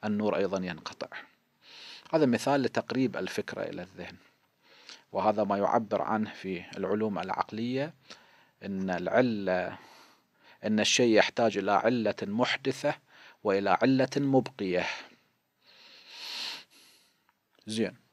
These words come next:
فأولياء الله عليهم السلام، كما أنهم في وجودهم يحتاجون إلى الله، لولا أن الله أراد خلقهم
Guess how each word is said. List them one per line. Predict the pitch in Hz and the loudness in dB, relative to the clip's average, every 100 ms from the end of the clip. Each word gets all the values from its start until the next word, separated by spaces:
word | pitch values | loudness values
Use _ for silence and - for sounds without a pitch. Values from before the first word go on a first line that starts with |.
| _ _ | _ _
فأولياء | 143 120 131 143 196 143 | 4 8 8 8 8 8
الله | 135 131 120 | 8 6 6
عليهم | 98 113 107 101 | 4 2 0 -2
السلام، | - - 95 95 101 _ _ _ _ _ _ _ - - - _ _ _ | -6 -8 -8 -12 -16 _ _ _ _ _ _ _ -20 -20 -20 _ _ _
كما | - 113 113 110 110 | 0 2 2 2 2
أنهم | 110 110 104 107 104 110 107 | 2 2 0 0 0 0 -2
في | - 113 | -2 0
وجودهم | 107 110 107 131 165 180 165 151 135 | 0 -2 -2 2 6 8 8 6 6
يحتاجون | 117 - 117 104 - 110 98 | 6 4 2 2 2 -2 -2
إلى | 87 92 | -2 -2
الله، | 92 92 90 - - _ _ _ _ _ _ _ - - - - | -4 -6 -10 -12 -20 _ _ _ _ _ _ _ -20 -20 -20 -2
لولا | 107 107 110 107 | 2 4 6 6
أن | 104 107 | 4 2
الله | 101 101 104 | 2 4 4
أراد | - 110 110 101 107 | 6 6 6 4 2
خلقهم | - 104 104 104 143 | 2 2 4 4 4